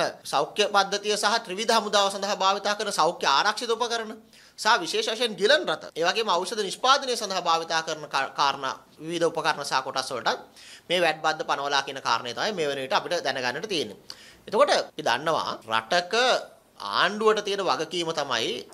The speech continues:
ඒ රටේ ජනතාවගේ ජීවත් වීමේ අයිතිය ආරක්ෂා කිරීම. ඒ කියන්නේ මේ රටේ සෞඛ්‍ය පද්ධතිය ආරක්ෂා කරන්න. මේ ගෙවුණු කාලය තුල මේ රටේ මේ තවමත් පවතින සමාජ ආර්ථික දේශපාලන අර්බුදය හමුවේ බරපතලම කඩාවැටීමට ලක් වෙච්ච බරපතලම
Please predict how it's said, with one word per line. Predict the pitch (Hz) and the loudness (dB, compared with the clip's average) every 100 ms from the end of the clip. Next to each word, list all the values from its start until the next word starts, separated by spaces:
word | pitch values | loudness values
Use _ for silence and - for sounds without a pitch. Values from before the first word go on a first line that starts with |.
| - | -12
ඒ | 131 | -2
රටේ | 143 156 190 | 0 0 0
ජනතාවගේ | 160 147 156 156 190 | 0 0 2 2 0
ජීවත් | 151 143 156 156 | -6 -2 -2 -2
වීමේ | 160 196 | -4 -2
අයිතිය | 160 143 127 | -2 0 -2
ආරක්ෂා | 104 104 - 95 | -2 -4 -6 -8
කිරීම. | 90 87 87 _ - | -10 -18 -18 _ -14
ඒ | 110 | -4
කියන්නේ | 131 190 | -4 -4
මේ | 147 | -4
රටේ | 139 196 | -4 -2
සෞඛ්‍ය | 175 175 175 | 2 2 0
පද්ධතිය | 151 123 120 104 | -2 -2 -4 -8
ආරක්ෂා | 87 95 - 82 | -10 -12 -12 -12
කරන්න. | - 80 - - - - - _ | -14 -18 -20 -20 -20 -20 -20 _
මේ | 110 123 139 240 | -10 0 4 4
ගෙවුණු | 180 160 196 220 | 4 4 4 4
කාලය | 170 156 170 175 | 6 4 4 -2
තුල | 165 151 | -4 -6
මේ | 202 165 | -4 -2
රටේ | 165 185 190 185 | -2 -2 -4 -4
මේ | 147 160 185 | -4 -6 -2
තවමත් | 123 131 175 180 - | 0 0 0 -2 0
පවතින | 143 156 170 | -4 -2 -2
සමාජ | 147 123 143 165 | -2 2 2 4
ආර්ථික | 135 139 170 165 | 2 2 -4 -6
දේශපාලන | 127 135 151 156 | -6 -2 2 2
අර්බුදය | 135 123 135 143 | 2 0 -4 -2
හමුවේ | 156 165 147 120 151 - - - - | -2 -2 -4 -4 -6 -16 -20 -20 -4
බරපතලම | 117 113 180 208 220 220 214 220 226 | 4 4 4 4 2 2 -2 -2 0
කඩාවැටීමට | 143 151 165 170 170 165 156 | 0 2 2 0 -4 -6 -6
ලක් | 127 113 | -6 -6
වෙච්ච | 151 - - | -6 -4 -2
බරපතලම | 135 120 165 180 185 190 | 0 0 0 -2 0 -2